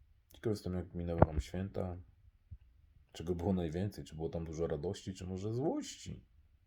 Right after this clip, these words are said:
A może było dużo smutku? Czy zadbaliście o swoje ciała fizyczne?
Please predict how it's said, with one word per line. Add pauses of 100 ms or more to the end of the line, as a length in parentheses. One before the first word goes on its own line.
(140)
A
może
było
dużo
smutku? (1900)
Czy
zadbaliście
o
swoje
ciała
fizyczne?